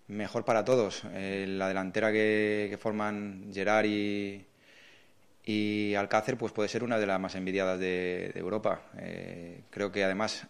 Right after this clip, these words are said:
eh, se compenetran muy bien. Son jugadores de, que yo destaco mucho la, la inteligencia y, eh, a nivel táctico, eh, son sobresalientes. Entienden siempre, eh, lo que requiere cada partido y después tienen gol. Es una cosa que,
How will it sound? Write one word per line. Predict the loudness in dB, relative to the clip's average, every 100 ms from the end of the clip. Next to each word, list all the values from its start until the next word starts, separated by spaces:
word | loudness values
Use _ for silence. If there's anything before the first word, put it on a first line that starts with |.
| -12
eh, | -10 -10
se | -8 -8
compenetran | -4 -4 -2 -2
muy | -2 0
bien. | 0 -2 -10 -18
Son | -12 -10
jugadores | -2 0 2 0 -4 -10 -20 -20 -20 -20 -20 -14
de, | -8 -4 -4 -4 -6 -6 -8 -6
que | -2
yo |
destaco | 2 2 2
mucho | 2 4
la, | 6 6 4
la | 2
inteligencia | 0 -2 0 -2 0 2 2
y, | 2
eh, | 0 0 0 -2 -2 -2 -4
a |
nivel | -2 -2
táctico, | 0 0 0 -4 -2 -2 -4
eh, | -4 -4 -4
son | -6
sobresalientes. | -6 -4 -4 -2 -2 -2 -4 -6 -10 -16
Entienden | -8 -8 -6
siempre, | -6 -6 -2 -2 -2 -8 -20 -20 -20 _
eh, | -6 -4
lo | -2 -2
que | -2
requiere | -2 2 4
cada | 4 4
partido | 2 0 0 0 -4 -14 -16
y |
después | -12 -10 -6 -4
tienen | -4 -2
gol. | -2 -2 -6 _ -20
Es | -12
una | -10
cosa | -8 -8 -6
que, | -4 -4 -4 -6 -10 -14